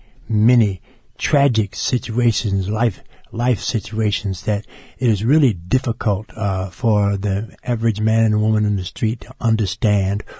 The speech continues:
or even believe, for that matter. I mean, you know, you, you have, uh, the average, uh, mainstream Tucson, uh, thinks that mostly, uh, homeless people are shiftless, alcoholics, drug addicts, uh,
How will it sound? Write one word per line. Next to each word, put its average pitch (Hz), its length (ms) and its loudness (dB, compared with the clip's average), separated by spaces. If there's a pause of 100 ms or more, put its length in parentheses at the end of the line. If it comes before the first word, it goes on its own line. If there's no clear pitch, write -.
(140)
or 156 160 4
even 156 220 4
believe, 139 400 4
for 110 140 -2
that 98 280 -4
matter. 95 300 -6 (520)
I 120 100 -4
mean, 135 200 2
you 147 140 4
know, 147 140 4
you, 139 260 6 (360)
you 143 120 2
have, 127 360 4
uh, 107 280 -2 (400)
the 117 180 -4
average, 135 400 2
uh, 113 320 0 (180)
mainstream 131 800 4
Tucson, 113 640 0 (160)
uh, 110 280 -2
thinks 117 360 0
that 107 180 -2
mostly, 113 640 2
uh, 101 260 -2 (520)
homeless 120 360 4
people 113 480 -2 (300)
are 104 340 -2 (260)
shiftless, 123 720 0
alcoholics, 110 920 -2
drug 117 320 2
addicts, 107 520 0
uh, 107 360 -2